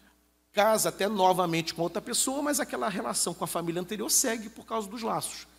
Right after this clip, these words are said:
né? Há outras famílias que rompem, cada um segue sua vida, vai pro estado, né? Muda de cidade, enfim. No Antigo Testamento, quando uma mulher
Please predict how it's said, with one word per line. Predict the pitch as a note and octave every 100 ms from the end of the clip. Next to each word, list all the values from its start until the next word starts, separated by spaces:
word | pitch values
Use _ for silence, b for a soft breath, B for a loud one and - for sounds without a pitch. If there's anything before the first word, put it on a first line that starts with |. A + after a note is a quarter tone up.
| b b _ _
né? | C#3 E3+ B
Há | A#3+
outras | F#3+ F3 -
famílias | G3 F3 G#3 -
que | D#4+
rompem, | D4+ G#3 - A#2 -
cada | - C#3 C#3+
um |
segue | G3 F3 F3+
sua | - D3
vida, | A#2 E3 C#3+
vai | C3
pro | C#3+ D3+
estado, | - E3+ E3+ D#3+ A#2
né? | A#2
Muda | C#3+ C#3+ C#3+
de | C3+
cidade, | - E3 C#3 E3 F#3 - B B -
enfim. | D#3 F3 B2 F2 B B B B _
No | F3 F#4
Antigo | C4+ A#3 G#3+ G3+
Testamento, | F3 - C#3 C#3+ G#3+ - F#2 B B B _
quando | F#3+ G#3+ A3+ A#3
uma | A#3 G3+ G#3+
mulher | A#3 B3 D3 A#2